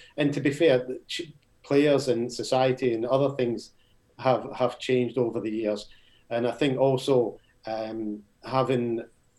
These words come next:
been coached a lot of my career in national teams, that's a slightly different dynamic than coaching in club teams as well. So, you know, if anything, I think I've just constantly sort of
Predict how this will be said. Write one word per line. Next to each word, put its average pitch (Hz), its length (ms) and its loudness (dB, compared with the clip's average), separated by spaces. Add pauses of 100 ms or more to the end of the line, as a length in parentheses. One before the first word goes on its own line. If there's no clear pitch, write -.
(300)
been 117 480 -4
coached 131 320 -4 (340)
a 113 80 -4
lot 123 300 0
of 123 60 -2
my 127 100 0
career 123 380 4
in 113 140 -4
national 127 420 -2
teams, 95 340 -6 (300)
that's 131 220 0
a 165 60 -4
slightly 123 420 0
different 120 380 -6
dynamic 120 720 -2 (480)
than 113 200 2
coaching 113 460 -6
in 107 120 -4
club 127 300 0
teams 110 280 -6
as 107 160 -8
well. 120 300 2 (300)
So, 139 540 2
you 143 180 2
know, 139 160 6
if 160 200 4
anything, 143 400 2
I 113 60 2
think 127 240 0
I've 117 100 -6
just 135 220 -2
constantly 123 600 0 (320)
sort - 300 0
of 117 240 -2